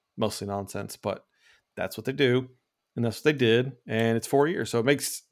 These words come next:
to me, it's perfectly fine. It wasn't, I mean, they added,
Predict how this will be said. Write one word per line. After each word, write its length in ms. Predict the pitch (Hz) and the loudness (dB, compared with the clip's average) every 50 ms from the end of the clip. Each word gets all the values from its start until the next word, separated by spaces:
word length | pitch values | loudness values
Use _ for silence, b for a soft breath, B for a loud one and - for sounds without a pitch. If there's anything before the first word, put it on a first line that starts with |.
| 147 135 127 | -12 -8 -4
to 80 | - 151 | 2 6
me, 120 | 185 196 | 8 8
it's 120 | 185 - | 8 8
perfectly 420 | - - 165 156 - 156 131 139 131 | 10 10 10 10 10 8 2 0 0
fine. 560 | - - 143 139 143 143 147 143 135 127 127 b b b b b b b b b - | 2 6 8 8 10 10 8 8 6 4 0 b b b b b b b b b -10
It 100 | 113 113 | -6 -2
wasn't, 520 | 123 131 135 127 123 135 127 127 123 123 - _ _ - | 0 2 2 2 0 -2 -2 -2 -4 -8 -14 _ _ -10
I 60 | 127 | -8
mean, 180 | 123 123 113 113 | -6 -6 -6 -6
they 280 | 123 123 131 139 139 | -6 -4 -2 -2 0
added, 540 | 131 131 135 135 139 135 135 135 135 131 110 | 2 2 2 2 2 0 0 0 -2 -2 -6